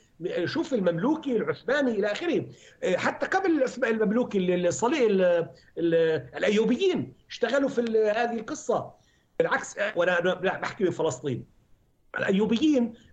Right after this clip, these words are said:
اللي كانوا يصا-، يق-، يص-، يقاتلوا الصليبيين في بلادنا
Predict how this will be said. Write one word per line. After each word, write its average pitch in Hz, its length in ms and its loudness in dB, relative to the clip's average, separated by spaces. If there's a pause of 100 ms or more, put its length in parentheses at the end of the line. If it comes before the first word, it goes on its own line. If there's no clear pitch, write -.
اللي 147 120 0
كانوا 180 380 2
يصا-، 165 300 0
يق-، 151 680 0 (160)
يص-، 127 320 -2
يقاتلوا 151 640 0
الصليبيين 147 840 0 (180)
في 160 80 -2
بلادنا 175 600 2